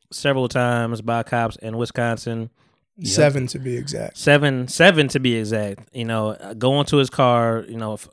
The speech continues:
Speaker 1: not, you know, back to the officer, and they shot that man point blank seven
Speaker 2: Shot
Speaker 1: times,
Speaker 2: him.
Speaker 1: and he, and he lived.
Speaker 2: Pop, pop, pop.
Speaker 1: And he lived.
Speaker 2: Yes, he
Speaker 1: Like,
Speaker 2: did.
Speaker 1: I gotta, I have to reiterate that part. He lived 'cause I keep
Speaker 3: Paralyzed from the
Speaker 1: thinking
Speaker 3: waist down.
Speaker 1: Paralyzed from the waist
Speaker 2: Damn.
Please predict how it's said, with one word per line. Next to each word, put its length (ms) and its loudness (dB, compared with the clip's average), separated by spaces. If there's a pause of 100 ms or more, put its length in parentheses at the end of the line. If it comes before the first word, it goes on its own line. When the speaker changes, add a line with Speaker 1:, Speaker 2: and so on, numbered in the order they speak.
(100)
Speaker 1:
not, 380 -4
you 100 -8
know, 60 -4
back 300 2
to 100 -2
the 100 0
officer, 640 -2 (640)
and 340 -10
they 340 -4
shot 220 6
that 160 2
man 160 0
point 240 -2
blank 320 0 (100)
seven 220 2
Speaker 2:
Shot 40 4
Speaker 1:
times, 220 6
Speaker 2:
him. 40 12
Speaker 1:
and 80 10
he, 160 2
and 120 4
he 80 4
lived. 160 6
Speaker 2:
Pop, 200 0
pop, 240 -2
pop. 400 2
Speaker 1:
And 160 4
he 60 2
lived. 440 4
Speaker 2:
Yes, 220 -6
he 60 -2
Speaker 1:
Like, 80 0
Speaker 2:
did. 100 6
Speaker 1:
I 80 4
gotta, 300 4
I 80 4
have 120 6
to 100 0
reiterate 420 6
that 100 6
part. 160 6
He 60 4
lived 460 2
'cause 120 2
I 20 8
keep 60 8
Speaker 3:
Paralyzed 220 4
from 60 2
the 160 2
Speaker 1:
thinking 140 2
Speaker 3:
waist 240 2
down. 280 -4
Speaker 1:
Paralyzed 340 6
from 80 -2
the 80 6
waist 160 8
Speaker 2:
Damn. 280 6